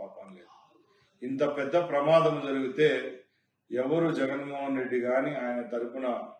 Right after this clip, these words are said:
ఉన్న వాళ్ళు గాని ఒక్క రూపాయి కూడా క్షతగాత్రులకు గాని మరణించిన వాళ్ళకు కూడా ఇస్తామని చెప్పిన పాపాన పోలేదు. మా ముఖ్యమంత్రి గారు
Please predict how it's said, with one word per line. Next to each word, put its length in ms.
ఉన్న 100
వాళ్ళు 280
గాని 240
ఒక్క 140
రూపాయి 340
కూడా 200
క్షతగాత్రులకు 840
గాని 260
మరణించిన 540
వాళ్ళకు 300
కూడా 160
ఇస్తామని 560
చెప్పిన 240
పాపాన 340
పోలేదు. 260
మా 80
ముఖ్యమంత్రి 540
గారు 200